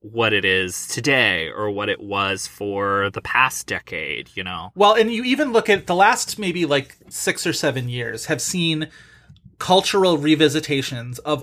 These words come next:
Speaker 2: almost all of those things. The Tanya Harding, uh, situation, the O J Simpson trial, the,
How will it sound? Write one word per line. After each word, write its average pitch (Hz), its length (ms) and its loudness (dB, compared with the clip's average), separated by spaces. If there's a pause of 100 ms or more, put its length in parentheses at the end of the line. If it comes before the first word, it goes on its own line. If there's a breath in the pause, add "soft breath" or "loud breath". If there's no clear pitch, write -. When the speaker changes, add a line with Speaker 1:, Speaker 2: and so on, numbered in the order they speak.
(100)
Speaker 2:
almost 214 460 4
all 147 220 6
of 131 140 -2
those 123 240 -6
things. 117 300 -10
The 127 100 -8
Tanya 123 360 -6
Harding, 180 580 4 (380 loud breath)
uh, 156 300 6
situation, 170 680 0
the 139 160 -4
O 135 120 0
J 123 160 -4
Simpson 175 360 -4
trial, 156 380 6
the, 147 220 -2